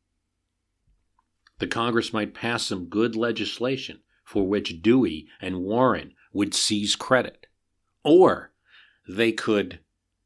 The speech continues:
enact civil rights legislation, which would take the issue away from Truman, and because Democratic senators in the South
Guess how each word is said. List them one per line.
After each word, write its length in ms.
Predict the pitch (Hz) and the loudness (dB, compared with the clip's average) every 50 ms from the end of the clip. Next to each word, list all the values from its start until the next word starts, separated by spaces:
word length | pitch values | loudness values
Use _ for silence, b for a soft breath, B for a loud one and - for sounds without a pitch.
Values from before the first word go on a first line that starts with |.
| _ _ _ - | _ _ _ -4
enact 380 | 127 123 127 127 127 117 - - | -2 0 2 0 0 0 0 0
civil 400 | - - 135 123 120 110 101 95 | 2 2 0 0 0 -2 -4 -4
rights 360 | 104 135 165 180 180 - - | -2 -2 -2 -2 -2 -4 -2
legislation, 920 | 104 101 90 82 90 87 - - 90 82 78 76 - - - - - _ _ _ _ - | -2 -4 -4 -4 -6 -6 -6 -6 -8 -10 -10 -10 -14 -14 -16 -16 -20 _ _ _ _ -14
which 160 | - - - | -12 -8 -6
would 120 | 117 - - | -8 -6 -4
take 260 | - 170 190 185 - | 0 0 0 0 2
the 180 | 139 127 131 127 | 0 2 2 2
issue 220 | - - - 107 | 0 -2 -2 -4
away 300 | 98 98 110 123 131 123 | -2 -2 -4 -4 -4 -4
from 240 | 117 - 101 90 85 | -6 -8 -12 -10 -10
Truman, 520 | - - - 156 180 185 151 123 85 82 B B B | -12 -6 -2 0 0 0 -2 -6 -10 -12 B B B
and 120 | - 101 104 | -8 -4 -4
because 380 | 113 107 - 123 117 104 92 | -4 -4 -2 -2 -2 -2 -4
Democratic 840 | 87 85 _ - 117 139 175 185 180 - - 113 101 92 92 90 - | -6 -10 _ -2 -2 0 0 -2 -4 -6 -6 -6 -6 -6 -6 -6 -6
senators 580 | - - 107 101 92 92 85 90 90 87 85 | -4 -2 -2 -4 -4 -6 -8 -10 -10 -10 -10
in 80 | 95 85 | -10 -10
the 80 | 82 - | -8 -8
South 460 | - - 127 147 143 135 120 - | -6 -2 -2 -2 -2 -2 -4 -6